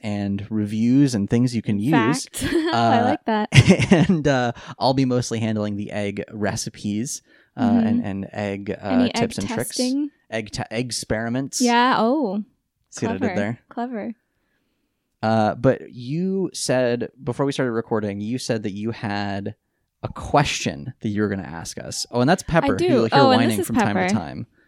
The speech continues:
Speaker 1: Pepper, do you wanna be on the podcast?
Speaker 2: Well, he's never gonna do it on command.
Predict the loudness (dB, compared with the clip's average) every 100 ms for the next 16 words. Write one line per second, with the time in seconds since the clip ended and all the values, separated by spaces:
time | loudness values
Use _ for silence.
0 | _ -2 0 2 2 2 0 2 0 0
1 | -2 -4 -8 -16 _ -20 -20 _ -20 -20
2 | -20 -20 _ _ _ _ _ _ _ _
3 | _ _ _ _ _ _ _ _ _ 0
4 | 4 6 6 4 0 0 2 0 -2 -6
5 | -4 -6 -6 -6